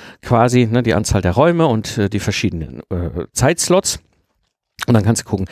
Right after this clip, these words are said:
wo hängst du dein, deine Karte auf. Ne? Also vorher erklärst du dann immer nochmal dem, den anderen Teilnehmern, worum es geht und dann hängst du die Karte auf. So, das war die Sessionplanung. Und dann gibt es von vierzehn bis siebzehn Uhr die einzelnen Sessions. Also das läuft dann quasi ein bisschen ähnlich wie auf einer klassischen Konferenz. Dann gibt's halt die verschiedenen Räume,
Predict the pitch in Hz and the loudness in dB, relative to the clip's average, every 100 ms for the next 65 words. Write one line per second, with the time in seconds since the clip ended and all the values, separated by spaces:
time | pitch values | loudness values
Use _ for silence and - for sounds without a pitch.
0 | - - 104 87 98 98 85 90 - - | -12 -4 0 2 2 2 2 0 -4 -20
1 | - - 98 107 - - - - 101 - | -8 -2 2 2 2 0 0 0 0 -2
2 | - _ 110 147 113 87 - 82 - 104 | -4 _ -2 0 -2 -2 -2 -2 0 0
3 | 110 98 95 104 95 90 - - 98 117 | 0 0 0 0 0 -2 -6 -4 0 2
4 | 117 113 110 107 101 95 92 85 160 180 | 2 2 0 0 -2 -4 -8 -2 0 0
5 | 135 110 95 98 - - - - - _ | 0 -2 -4 -6 -10 -8 -8 -8 -10 _
6 | - - - - - 131 226 220 - 165 | -8 -8 -10 -20 -4 0 0 -2 -2 -2
7 | 190 190 196 233 - - - - - - | -2 0 0 -2 -8 -18 -20 -20 -4 0
8 | 160 151 165 - 165 - 156 147 - 202 | 0 0 0 -2 -2 2 2 0 0 -2
9 | - 190 165 165 - - - 123 127 - | 0 -2 0 -2 -2 -4 0 2 2 -2
10 | - _ - 120 110 - 95 104 98 98 | -20 _ 0 2 2 -2 -2 -2 0 -2
11 | 104 98 - 92 - - - 95 113 139 | -2 -4 -6 -4 -4 -6 -12 -4 0 2
12 | 165 - 147 - 147 131 127 113 170 165 | 2 2 -2 0 0 2 0 0 0 2
13 | 135 120 117 127 117 - 87 156 226 - | 2 0 -2 -2 -2 -4 -4 -2 -2 -2
14 | 123 - 107 95 - 107 85 - 123 139 | -4 -4 -4 -4 -6 -6 -6 -2 2 2